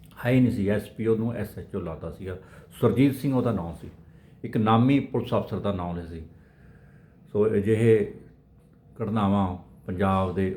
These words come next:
ਉਸ ਦਰਦ ਨੂੰ ਤਾਜ਼ਾ ਕਰਦੀਆਂ ਤੇ ਮੈਂ ਇੱਕ ਵਾਰ ਫਿਰ ਤੁਹਾਨੂੰ ਅਪੀਲ ਕਰਦਾ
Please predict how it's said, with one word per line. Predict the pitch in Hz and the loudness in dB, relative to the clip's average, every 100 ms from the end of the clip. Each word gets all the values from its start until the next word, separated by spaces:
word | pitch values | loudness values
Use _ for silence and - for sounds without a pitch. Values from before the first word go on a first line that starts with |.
| 104 | -2
ਉਸ | 101 98 - - - _ _ _ - _ - _ | 0 0 -4 -16 -20 _ _ _ -20 _ -20 _
ਦਰਦ | 85 104 107 104 | -6 -2 2 4
ਨੂੰ | 101 92 | 2 0
ਤਾਜ਼ਾ | 98 90 92 | -4 -4 -4
ਕਰਦੀਆਂ | 92 80 - 87 85 - - - - _ _ - - - - - - - - | -6 -10 -10 -10 -12 -16 -20 -20 -20 _ _ -20 -20 -20 -20 -20 -20 -20 -8
ਤੇ | 104 | -4
ਮੈਂ | 92 95 101 92 90 - - - - | 0 2 2 0 -6 -14 -20 -20 -18
ਇੱਕ | - - | -14 -2
ਵਾਰ | 101 95 - | -2 -2 -2
ਫਿਰ | 117 127 | 0 0
ਤੁਹਾਨੂੰ | 110 98 | 0 -2
ਅਪੀਲ | - 92 87 | -2 -8 -8
ਕਰਦਾ | 85 80 | -10 -10